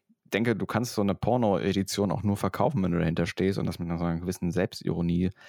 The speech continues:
äh, versiehst und dir das aber an der Stelle nicht peinlich ist. Und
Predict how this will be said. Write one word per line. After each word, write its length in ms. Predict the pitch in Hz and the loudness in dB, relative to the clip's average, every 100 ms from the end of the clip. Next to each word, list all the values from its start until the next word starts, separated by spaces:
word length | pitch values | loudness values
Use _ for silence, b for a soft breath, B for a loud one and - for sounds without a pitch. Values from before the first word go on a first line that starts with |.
| B B B - | B B B -4
äh, 200 | 82 80 | 0 0
versiehst 680 | - 90 82 85 127 - - | 2 0 0 -4 -4 -4 -2
und 360 | 87 82 - - | 0 0 -2 -6
dir 220 | 69 92 | -6 0
das 140 | 87 - | 0 0
aber 160 | 78 | -2
an 80 | 69 | -2
der 80 | - | -2
Stelle 220 | - 90 | -2 -2
nicht 200 | 92 - | -2 -2
peinlich 380 | - 131 - - | 0 0 0 -4
ist. 180 | - - | -8 -4
Und 220 | 85 | -2